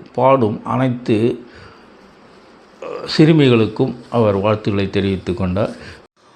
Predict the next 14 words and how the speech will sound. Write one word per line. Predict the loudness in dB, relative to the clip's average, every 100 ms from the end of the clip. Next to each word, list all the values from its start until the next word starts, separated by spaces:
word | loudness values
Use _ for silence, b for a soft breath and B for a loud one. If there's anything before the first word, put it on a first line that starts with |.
| _ _ _
அனைவரும் | 0 2 2 2 0
சிறப்பாக | 0 0 2 2 2
பாடுவதாக | 2 2 2 2 2 0 0
பாராட்டினார். | 0 2 2 2 -4 -8 -10 -14 B B -6
அதே | 0 0
போன்று | 0 -2 2 2 2 -2
ஸ்டார் | -6 0 4 4 4
விஜய் | 0 0 0 0 -2 -4 B B B B -4
ஒவ்வொரு | 0 4 6 6
ஆண்டும் | 4 2 0 0 -2 -4
விஜயகாந்த் | 2 2 4 4 2
நினைவு, | 0 2 4 4 4 0 -6 -6
நினைவு | 0 2 4 4 4 4
வாரமாக | 4 2 0 0 0 -2